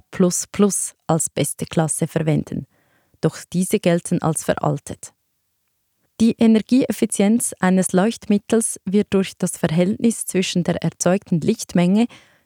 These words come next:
Lichtstrom in Lumen, und der zugeführten elektrischen Leistung in Watt angegeben. Je höher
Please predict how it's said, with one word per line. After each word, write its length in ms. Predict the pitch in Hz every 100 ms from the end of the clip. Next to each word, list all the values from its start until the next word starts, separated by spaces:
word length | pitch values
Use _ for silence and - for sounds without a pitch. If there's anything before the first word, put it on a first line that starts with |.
| -
Lichtstrom 760 | 185 196 - - - 180 180
in 160 | - 165
Lumen, 420 | 160 190 233 254 - _ _ -
und 180 | 208
der 80 | 208 -
zugeführten 800 | - 220 240 - 220 - 233 214
elektrischen 720 | - 180 170 - 180 190 - 185
Leistung 500 | 170 165 - 175 165
in 160 | 196 175
Watt 300 | 156 - - -
angegeben. 720 | 151 151 - - - - 156 _ _ _ _ _ _ _ -
Je 180 | 226 220
höher 320 | 247 254 269